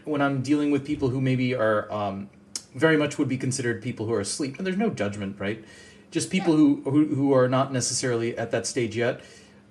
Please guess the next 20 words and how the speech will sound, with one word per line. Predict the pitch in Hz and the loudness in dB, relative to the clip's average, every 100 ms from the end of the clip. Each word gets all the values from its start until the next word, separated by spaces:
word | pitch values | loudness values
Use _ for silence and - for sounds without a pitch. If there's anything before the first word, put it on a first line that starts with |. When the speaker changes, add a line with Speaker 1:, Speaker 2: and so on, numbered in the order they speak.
| - - 139 131 | -20 -20 -16 -6
Speaker 1:
The, | 147 139 131 - - 131 | -2 -2 -6 -14 -18 -8
the, | 151 - - | -8 -8 -4
when | 147 | 0
I | 143 | 0
comfort | 131 160 151 156 127 | 0 -2 0 0 0
them, | 127 117 113 104 - - - - - - - _ _ - - | -2 -2 -6 -10 -20 -20 -20 -14 -14 -14 -20 _ _ -20 0
well, | 165 | 4
either | 208 254 | 6 8
way, | 160 139 104 95 - - - - - | 8 6 4 -2 -8 -20 -20 -14 0
I | 156 | 4
end | 156 | 4
up | 135 - - - - _ - - - - | 2 -2 -20 -20 -20 _ -20 -20 -20 -16
trying | - 156 151 135 | -2 0 0 0
to | 139 | 0
show | - 135 | 2 2
them, | 131 123 120 | 2 0 -4
<laughs> | - | -4
you | 160 151 160 | -2 2 2
know, | 120 110 110 - - - - - | 2 0 -6 -16 -20 -20 -10 0
uh, | 127 117 | 2 2